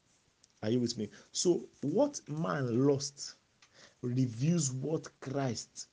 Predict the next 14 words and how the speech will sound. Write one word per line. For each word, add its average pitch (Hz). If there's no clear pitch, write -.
came 139
to 110
restore. 107
And 143
what 208
Christ 165
restored 123
explains. -
There 117
are 123
two 147
different 135
words, -
review 113